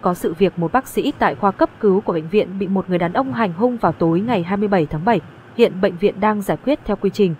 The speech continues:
phía công an đang điều tra. Sức khỏe của vị bác sĩ này đã ổn định, bệnh viện sắp xếp cho bác sĩ nghỉ vài ngày, bác sĩ Hào nói.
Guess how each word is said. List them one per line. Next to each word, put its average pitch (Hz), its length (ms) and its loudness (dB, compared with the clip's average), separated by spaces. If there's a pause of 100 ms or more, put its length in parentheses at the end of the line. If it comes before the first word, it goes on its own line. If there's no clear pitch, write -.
(220)
phía 202 120 2
công 240 200 0
an 208 240 0
đang 185 200 0
điều 160 120 0
tra. 185 240 2 (760)
Sức 359 180 -2
khỏe 240 180 4
của 170 140 -2
vị 156 140 -4
bác 285 140 -2
sĩ 254 200 -4
này 220 260 2
đã 165 120 -2
ổn 196 180 -2
định, 196 160 4 (260)
bệnh 180 180 0
viện 180 240 2
sắp 285 240 -4
xếp 277 300 0
cho 208 100 -2
bác 226 140 -2
sĩ 220 140 -2
nghỉ 233 220 0
vài 185 280 2
ngày, 180 180 2 (360)
bác 277 140 2
sĩ - 140 -8
Hào 220 140 0
nói. 175 320 0